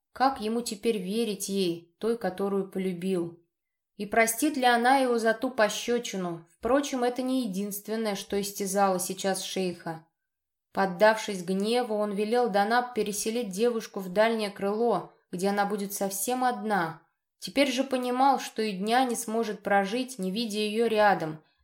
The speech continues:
не прикасаясь к ее белоснежной коже и не вдыхая этот редкий цветочный аромат, исходящий от ее тела,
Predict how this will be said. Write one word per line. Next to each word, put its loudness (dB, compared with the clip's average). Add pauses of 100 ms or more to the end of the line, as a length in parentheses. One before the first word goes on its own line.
не -2
прикасаясь 2
к -4
ее 2
белоснежной 0
коже -2 (260)
и -4
не 2
вдыхая 2
этот -2
редкий -2
цветочный -2
аромат, 2 (240)
исходящий 0
от -2
ее -2
тела, -2